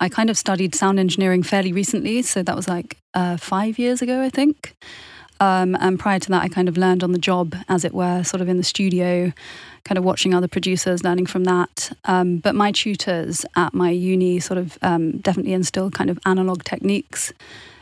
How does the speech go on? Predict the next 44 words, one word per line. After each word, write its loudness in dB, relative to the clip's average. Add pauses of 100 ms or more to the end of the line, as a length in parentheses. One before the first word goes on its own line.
(160)
into 2
us. 0
So 2
I, 0 (100)
I 2
tend 0
to -4
sort 0
of -2
abide 2
by 2
the 0
minus -2
eighteen -2
D -2
B 0
F -2
S -2
rule 0 (560)
as 0
a 2
kind 2
of 0
general 0
precaution. -2 (220)
Um, 2 (640)
yeah, 6
things 2
like 2
not 0
clipping 0
as 0
well, 4 (100)
um, 4
minus 4
six 0
D 2
B 4
of 0
headroom 2 (100)
when 2
you're 0
printing 0
out 2